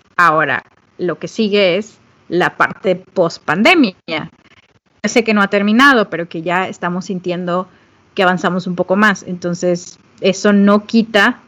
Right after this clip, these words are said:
toda la parte emocional y todo lo que nos ha costado, ¿no? Entonces, es importante, como bien dices, identificar y ver qué podemos hacer con eso. Incluso, bueno, hoy en día ya escuchamos la fobia al coronavirus, ¿no? La, la coronafobia,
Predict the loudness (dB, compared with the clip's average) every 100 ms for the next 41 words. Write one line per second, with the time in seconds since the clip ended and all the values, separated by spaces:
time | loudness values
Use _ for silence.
0 | _ -2 2 4 2 0 0 -2 -6 -6
1 | -8 -6 -2 0 0 -4 -4 -2 -2 -4
2 | -6 -8 -8 -10 -12 -4 0 0 -4 -8
3 | -10 -12 -20 -20 -12 -8 -6 -2 0 2
4 | 2 0 -2 2 0 0 -4 -4 0 0
5 | 0 0 0 -2 2 2 2 0 -4 -4
6 | 2 2 2 0 _ _ _ _ -4 0
7 | 2 2 0 0 0 0 -4 -8 -8 -8
8 | -6 -4 -2 -4 -8 _ _ _ -20 -20
9 | _ -8 -2 0 2 4 4 4 2 2
10 | 0 2 2 2 0 -6 -6 -2 -2 -2
11 | -2 -4 -4 -2 0 0 0 0 0 0
12 | 2 2 0 -2 -2 -4 _ -6 -4 -2
13 | -2 0 -2 0 0 0 -2